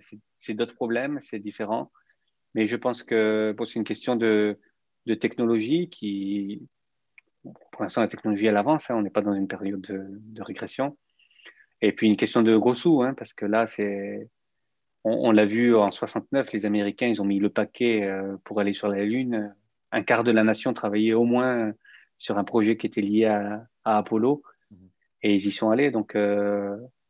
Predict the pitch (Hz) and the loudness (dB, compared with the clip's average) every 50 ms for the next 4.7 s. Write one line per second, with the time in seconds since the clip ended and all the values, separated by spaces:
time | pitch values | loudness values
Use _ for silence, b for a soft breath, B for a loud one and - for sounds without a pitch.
0 | _ _ _ _ - 110 110 104 107 110 104 104 107 104 107 107 107 - 110 107 | _ _ _ _ -8 -6 -6 -4 -2 0 2 4 4 4 4 4 4 4 2 2
1 | 101 104 123 - - - - 120 98 95 87 - - 202 196 185 - _ _ _ | 2 0 -2 -6 -8 -6 -4 -4 -4 -4 -6 -12 -14 -16 -16 -16 -18 _ _ _
2 | - 120 117 - - - _ - 120 107 - 120 117 117 113 - - - 131 127 | -16 -16 -16 -16 -20 -20 _ -10 -6 -2 2 4 4 4 2 0 -2 -4 -2 0
3 | 127 131 123 113 107 107 104 104 104 104 98 110 113 113 110 - 120 104 - 110 | 0 2 2 2 2 2 2 0 0 0 2 2 2 2 2 0 -2 -4 -2 -4
4 | 104 - - 110 - - - 107 101 107 113 110 107 | -4 -4 -6 -8 -8 -8 -8 -6 -4 -2 -2 -4 -4